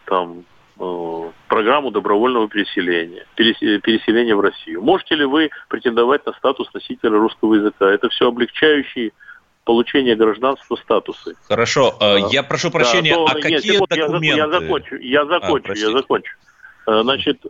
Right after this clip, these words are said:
Speaker 1: то в этом случае говорят, вы должны представить свидетельство, что вы или ваши родственники по прямой восходящей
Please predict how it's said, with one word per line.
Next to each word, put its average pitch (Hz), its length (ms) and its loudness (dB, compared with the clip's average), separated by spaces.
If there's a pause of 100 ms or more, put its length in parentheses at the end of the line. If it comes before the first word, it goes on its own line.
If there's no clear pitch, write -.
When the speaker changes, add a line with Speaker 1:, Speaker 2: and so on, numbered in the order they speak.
(120)
Speaker 1:
то 156 200 4
в 160 40 4
этом 214 260 0
случае 196 320 -6
говорят, 165 440 2
вы 165 80 2
должны 165 280 2
представить 156 560 -2
свидетельство, 165 600 -4
что 143 240 2
вы 214 180 2
или 160 180 4
ваши 139 460 0 (260)
родственники 127 640 0
по 139 120 -2
прямой 151 340 2
восходящей 131 720 0